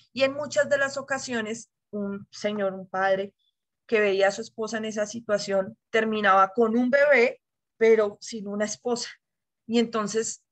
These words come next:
siempre ha existido esa discusión de, hombre, ¿por qué no permiten el acceso real a ciertos derechos? Claro, porque es que usted me está negando a mí la posibilidad de tener una vida con mi esposa, porque usted la obligó a continuar con un embarazo que ya no podía continuar,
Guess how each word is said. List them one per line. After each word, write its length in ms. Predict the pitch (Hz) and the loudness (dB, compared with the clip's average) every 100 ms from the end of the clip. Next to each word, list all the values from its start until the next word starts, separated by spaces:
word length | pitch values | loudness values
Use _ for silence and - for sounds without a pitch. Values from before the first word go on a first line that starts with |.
| _ | _
siempre 480 | - 277 262 240 269 | -14 -4 -2 0 0
ha 40 | |
existido 720 | 247 - - 277 247 254 254 | 0 -4 -10 -12 -10 -8 -4
esa 180 | 240 254 | -4 -4
discusión 640 | 240 233 - 190 202 185 180 | -6 -6 -12 -14 -8 -8 -6
de, 220 | 196 196 _ _ | -6 -8 _ _
hombre, 260 | - 240 226 | -4 0 0
¿por 340 | - 185 196 - | -2 -6 -6 0
qué 180 | 226 | 2
no 180 | 233 240 | 2 0
permiten 500 | 269 277 269 240 254 | -2 -4 -8 -6 -2
el 120 | 262 | 0
acceso 460 | 226 208 196 190 208 | 0 0 -4 -2 -4
real 360 | 226 226 190 185 | 0 2 2 2
a 80 | |
ciertos 520 | 190 240 226 - 233 226 | 0 2 0 0 -4 0
derechos? 520 | 233 214 202 233 233 | 0 0 -2 -8 -6
Claro, 380 | 226 202 214 233 _ _ _ _ _ _ | 0 0 0 -6 _ _ _ _ _ _
porque 300 | 220 220 220 | -4 -4 -4
es 100 | 196 | -6
que 100 | - | -8
usted 280 | - 254 233 | -6 0 2
me 140 | 240 | 2
está 280 | 240 - 240 | 2 2 2
negando 460 | 233 233 240 233 226 | 4 2 2 2 0
a 60 | 233 | 0
mí 160 | 233 | -2
la 160 | 226 233 | -4 -6
posibilidad 540 | 240 240 226 214 202 | -8 -6 -6 0 0
de 80 | 190 | 0
tener 220 | 220 208 | -2 -4
una 180 | 190 190 | -4 -2
vida 220 | 202 202 | -2 -4
con 180 | 233 208 | -4 -6
mi 100 | 190 | -6
esposa, 560 | 175 - 254 233 190 - _ _ _ - | -8 0 0 0 -6 -18 _ _ _ -10
porque 180 | 226 | -10
usted 200 | - 233 | -4 2
la 100 | 220 | 4
obligó 360 | 226 254 233 220 | 4 0 2 2
a 120 | 214 | 2
continuar 560 | 240 240 254 233 202 190 | 0 -6 -4 -2 -2 -4
con 180 | 220 233 | -8 -6
un 80 | |
embarazo 500 | 240 240 233 226 214 | -4 0 0 0 -6
que 140 | - 202 | -12 -10
ya 160 | 185 | -4
no 240 | 202 254 254 | 0 0 0
podía 400 | 277 269 254 240 | -2 -2 -4 -8
continuar, 680 | 254 240 254 262 226 220 | -10 -12 -10 -4 -4 -4